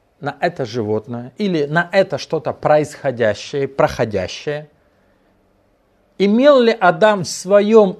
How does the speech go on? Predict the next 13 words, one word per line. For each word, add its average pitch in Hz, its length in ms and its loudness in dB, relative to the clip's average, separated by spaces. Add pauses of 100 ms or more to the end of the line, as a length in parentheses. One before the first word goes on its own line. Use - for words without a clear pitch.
уме 226 480 -2 (760)
информацию 202 1160 2
о 160 140 0
том, 269 400 2 (140)
кто 247 420 0
это 175 300 0
или 156 260 -2
что 226 360 -2
это 220 200 -2
перед 147 340 -6
ним 160 160 -8
проходит? 110 480 -6 (800)
Нет. 85 240 -14